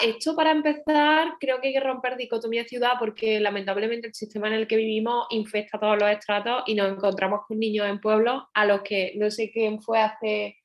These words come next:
fue hace una semana en un encuentro que, que tuve, que me decía, era una profesora que había pedido que dibujaran un pollo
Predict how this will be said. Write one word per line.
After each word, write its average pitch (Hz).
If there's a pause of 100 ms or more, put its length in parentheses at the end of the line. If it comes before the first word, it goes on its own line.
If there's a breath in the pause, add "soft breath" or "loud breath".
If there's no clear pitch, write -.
(880)
fue 220
hace 220
una 220
semana 233
en 214
un 226
encuentro 220
que, 190
que 208
tuve, 277 (540 soft breath)
que 233
me 220
decía, 220
era 214
una 214
profesora 214
que 254
había 202
pedido 226
que 226
dibujaran 220
un 202
pollo 269